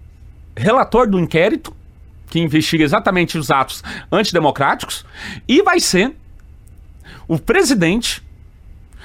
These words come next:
do tribunal, que no Brasil é responsável por assegurar o regime democrático. Então vai ser uma, uma situação ali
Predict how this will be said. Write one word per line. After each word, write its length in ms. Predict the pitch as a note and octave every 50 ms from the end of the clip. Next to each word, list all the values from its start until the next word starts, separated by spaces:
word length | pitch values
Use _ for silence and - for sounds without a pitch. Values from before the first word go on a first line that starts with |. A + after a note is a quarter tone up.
| - - - -
do 140 | B2+ D#3+
tribunal, 560 | E3+ - - D#4+ F#4+ F#4+ F4 A3+ F3+ D#3+ D3+ -
que 100 | - G#3
no 100 | C4 F4
Brasil 400 | E4+ D#4 C4 A3 - A#3 C#4 D4+
é 80 | D4+
responsável 720 | C#4+ A#3+ C#4 - - - D#4 B3+ - - A3 G#3+ G#3 B3+
por 220 | - - B3 C4 C4+
assegurar 400 | C4 - D4 B3+ A#3 A3+ G#3+ A3
o 40 |
regime 300 | G3+ A3+ B3 - A3 A3
democrático. 640 | G#3 G3 A3+ B3+ C4 - - D#3+ C3 - - - - - - - - - - - - - - - -
Então 140 | - - A3
vai 140 | A#3+ A3+
ser 100 | - - G#3
uma, 300 | G#3+ B3 C4 C4 B3+ B3+ - - - - - - -
uma 160 | D#3 F3+ G3+
situação 520 | - - G#3+ - A3+ G3+ - - G3+ G#3
ali 260 | G#3 F#3 D#3+ F#3 A3+